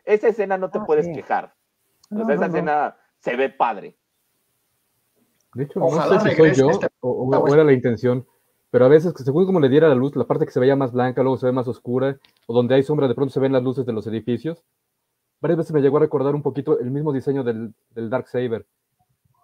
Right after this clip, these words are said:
Speaker 3: Y de hecho, la curvatura sí, también es parecida cuando lo mueven. ¿Cómo se ve el, el, el barrido del sable?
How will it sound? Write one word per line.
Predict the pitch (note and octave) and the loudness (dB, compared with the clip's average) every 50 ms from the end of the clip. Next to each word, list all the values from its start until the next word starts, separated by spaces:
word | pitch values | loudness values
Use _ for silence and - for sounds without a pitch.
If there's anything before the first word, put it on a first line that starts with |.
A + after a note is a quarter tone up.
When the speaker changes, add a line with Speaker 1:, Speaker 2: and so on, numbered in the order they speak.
| _ _ - | _ _ -10
Speaker 3:
Y | B2+ | -2
de | B2 D#3 | -2 0
hecho, | D3+ F#3+ E3 - | 2 2 0 0
la | D3 C3+ | -4 -6
curvatura | - D3 C3+ C3+ C3 - D#3+ F3 F3+ E3+ | -4 0 0 0 0 0 0 -2 -2 -2
sí, | - - D#3 F3 E3+ | 0 -2 -2 -2 0
también | E3+ C#3+ D3+ D#3 | -2 -2 -2 -2
es | D3+ - | 0 0
parecida | D#3+ E3 - - D3 C#3+ | 0 0 2 0 0 0
cuando | C#3 C#3 B2 A#2+ A#2+ A#2+ - - | 0 0 -2 0 -2 -4 -6 -8
lo | - B2+ B2 | -8 -8 -4
mueven. | C3 C3+ C3+ C#3+ D3+ F3 F#3+ F3+ - _ _ _ _ _ _ _ _ _ _ _ _ _ _ _ _ _ _ _ _ _ _ _ _ | -2 0 0 0 0 -2 -6 -10 -14 _ _ _ _ _ _ _ _ _ _ _ _ _ _ _ _ _ _ _ _ _ _ _ _
¿Cómo | - C#3+ D3 C#3 | -10 -8 -8 -4
se | - C#3+ | -4 -2
ve | A#2+ B2+ C3 C3 C3 B2 A2+ - - - _ _ _ _ | -2 0 -2 -2 -2 -4 -6 -10 -20 -20 _ _ _ _
el, | G2+ A2 F#2+ - | -20 -20 -18 -18
el, | A2+ G#2+ G#2 G2+ _ _ _ _ _ _ _ - | -18 -18 -18 -20 _ _ _ _ _ _ _ -16
el | B2 G#2+ | -8 -6
barrido | A#2+ A#2 A#2 B2+ B2 A#2+ A#2 | -6 -4 -4 -4 -2 -2 -4
del | G#2 G2 | -4 -6
sable? | - - A#2+ A#2+ A2+ A2 G#2+ | -8 -8 -8 -8 -8 -10 -14